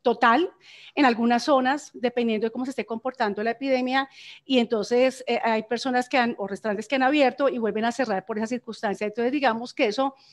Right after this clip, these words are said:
ha generado mucha incertidumbre y mucha desconfianza frente a esa, a esa proyección. De hecho, las programaciones que recibíamos con algún tipo de anticipación están casi perdidas.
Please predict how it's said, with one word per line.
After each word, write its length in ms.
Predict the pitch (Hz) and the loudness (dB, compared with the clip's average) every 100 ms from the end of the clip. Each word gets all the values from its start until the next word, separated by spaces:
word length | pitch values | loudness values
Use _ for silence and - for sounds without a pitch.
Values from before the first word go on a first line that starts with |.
| _ - | _ -8
ha 100 | - | 0
generado 260 | 254 285 226 | 4 4 4
mucha 300 | 262 320 330 | 4 2 2
incertidumbre 800 | 330 320 311 311 302 277 294 302 | 2 0 0 0 2 2 0 -2
y 100 | 269 | -2
mucha 240 | 240 208 254 | -2 0 -2
desconfianza 720 | 254 285 233 240 214 190 233 | -2 -4 -6 -4 -2 0 -2
frente 460 | 226 277 254 233 226 | -2 2 2 2 0
a 140 | 214 | 0
esa, 420 | 196 185 220 226 - _ _ - | -2 -2 -2 -4 -10 _ _ -2
a 180 | 226 208 | 0 2
esa 180 | 220 226 | 0 -4
proyección. 560 | 254 214 - 202 175 | -4 -6 -6 -6 -4
De 100 | 220 | -2
hecho, 360 | 226 294 294 294 - - - - | 0 4 4 2 -8 -18 -4 0
las 140 | 247 | 2
programaciones 640 | 277 247 233 226 240 247 | 4 4 2 0 0 0
que 120 | 269 294 | 0 0
recibíamos 760 | 285 269 214 214 220 262 269 | 0 -2 -2 0 0 -2 -4
con 200 | - 269 | -4 -2
algún 360 | 220 220 233 226 | -2 -4 -6 -4
tipo 300 | 285 285 285 | -4 -2 -2
de 60 | |
anticipación 840 | 285 285 240 240 - 185 - 226 302 | -2 -4 -8 -8 -6 -6 -4 -2 -2
están 280 | - 233 208 | 0 -2 -2
casi 240 | 220 262 | -4 -6
perdidas. 680 | 240 196 262 381 - - | -6 -4 0 0 -2 -8